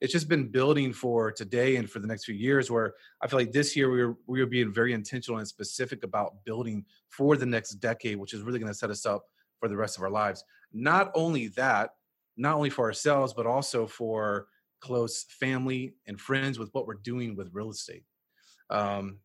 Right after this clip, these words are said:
you know, we've, we've studied a lot of amazing entrepreneurs of recent and also from the last hundred plus years. And one of the, the biggest learning lessons I think that we've taken away and that I've taken away from the last year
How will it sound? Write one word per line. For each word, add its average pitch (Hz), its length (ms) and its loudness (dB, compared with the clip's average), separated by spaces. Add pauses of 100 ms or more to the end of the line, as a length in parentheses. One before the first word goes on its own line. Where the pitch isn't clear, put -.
(100)
you 131 80 -6
know, 139 100 -2
we've, 143 500 -6
we've 139 200 -4
studied 180 420 -2
a 135 80 0
lot 113 320 0
of 113 220 -4
amazing 131 520 -6
entrepreneurs 110 840 -6 (600)
of 104 220 -10
recent 185 500 4 (140)
and 117 100 -4
also 123 460 0
from 113 180 -8
the 104 80 -4
last 107 280 -4
hundred 110 360 -6
plus 104 300 -6
years. 117 540 -2 (540)
And 131 380 0
one 139 160 2
of 131 80 0
the, 117 260 2
the 110 80 -4
biggest 113 320 -4
learning 123 220 0
lessons 107 380 -2
I 104 80 0
think 107 260 -6
that 104 120 0
we've 101 180 -2
taken 104 260 0
away 113 260 2
and 104 120 -2
that 101 80 0
I've 110 140 2
taken 107 260 -6
away 101 120 -4
from 98 140 -10
the 98 60 -6
last 95 260 -6
year 113 320 0